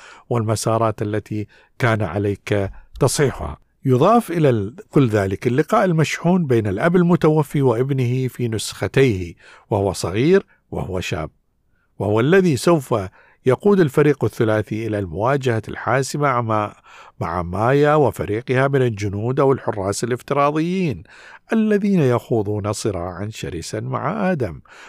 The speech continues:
لكنه في كل مرة يتمكن من التخلص منهم في مشاهد مصنوعة بعناية وبحرفية عالية، مثلت نوعًا من الملاحقة التي لا تنتهي بين الجانبين. لا شك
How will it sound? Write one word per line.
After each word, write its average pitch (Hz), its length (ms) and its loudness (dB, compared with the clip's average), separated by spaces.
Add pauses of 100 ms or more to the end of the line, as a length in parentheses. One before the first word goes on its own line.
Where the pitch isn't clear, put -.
(160)
لكنه 175 480 0
في 110 140 -6
كل 104 280 -2
مرة 101 380 -4 (280)
يتمكن 127 640 0
من 135 160 0
التخلص 101 600 -6
منهم 147 460 2 (340)
في 156 320 0
مشاهد 113 560 0
مصنوعة 113 600 -6
بعناية 95 600 -4
وبحرفية 98 680 -6
عالية، 135 500 0 (300)
مثلت 123 500 0
نوعًا 120 240 0
من 107 200 -4
الملاحقة 104 640 -4
التي 90 320 -10
لا 110 180 -2
تنتهي 110 580 -6 (340)
بين 92 240 -6
الجانبين. 131 880 -4 (1160)
لا 175 400 4
شك - 500 -4